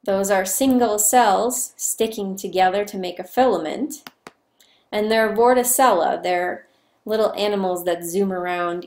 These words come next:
eating algae and bacteria. And this was not taken with a light microscope. It was taken with an electron microscope. This is very, very, very tiny stuff. It's bacteria.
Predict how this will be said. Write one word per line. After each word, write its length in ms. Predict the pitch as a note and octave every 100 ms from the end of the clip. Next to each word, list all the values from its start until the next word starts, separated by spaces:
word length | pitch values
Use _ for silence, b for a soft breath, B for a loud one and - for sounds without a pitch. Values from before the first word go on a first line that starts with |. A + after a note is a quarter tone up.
| -
eating 400 | F#3 F3 E3+ -
algae 680 | F3+ F3 - - - G3 - _ _ _ _ _ _ _ _ - - _ -
and 200 | G3 E3+
bacteria. 880 | E3+ C#3+ - D#4+ C4 F3+ E3+ C4 - _ _ _ _ _ _ _ -
And 640 | A#3+ B3+ B3 B3+ A#3+ A#3+
this 200 | F#4+ G4+
was 120 | F#4
not 420 | D4+ D4+ E4 F4+
taken 340 | - D4 D4 C4+
with 160 | C4
a 80 | B3
light 320 | G#3+ A3 A3
microscope. 840 | G#3 F#3 G3+ A#3+ - C#4+ F4+ - - _ _ _ _
It 160 | - A#3
was 160 | B3+ B3
taken 360 | B3 B3 A#3
with 160 | A3 A3
an 60 |
electron 680 | G3+ F#3+ A3+ A#3+ - F#3 F3+
microscope. 560 | F3 - G3 - F3+ G#3
This 160 | A#3+
is 100 | B3+
very, 420 | A3+ A#3+ B3 A#3+
very, 360 | G#3+ A3 G#3+ G#3
very 420 | F#3 A3+ A3+ G#3
tiny 420 | G3+ G#3 G#3 G3
stuff. 400 | F#3 - F3+ G3
It's 140 | - -
bacteria. 800 | G3+ - - F3 D#3 - -